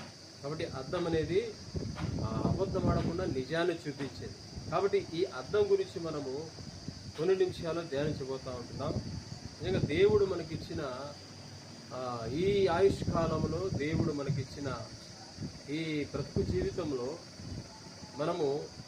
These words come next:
అద్దములా ఉండాలి లేదా అద్దములా ఉండకూడదా అనే వాక్యాన్ని మనం వినబోతా ఉంటున్నాం.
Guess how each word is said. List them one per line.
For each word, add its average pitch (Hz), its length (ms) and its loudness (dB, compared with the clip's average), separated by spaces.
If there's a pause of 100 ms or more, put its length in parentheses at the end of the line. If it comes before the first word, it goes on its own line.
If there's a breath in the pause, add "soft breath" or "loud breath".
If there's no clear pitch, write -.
(120)
అద్దములా 190 460 6
ఉండాలి 180 580 2 (600)
లేదా 156 180 0
అద్దములా 165 560 -2
ఉండకూడదా 147 920 -2 (460)
అనే 143 200 0
వాక్యాన్ని 156 580 -2
మనం 139 200 -4
వినబోతా 127 440 -6
ఉంటున్నాం. 120 420 -6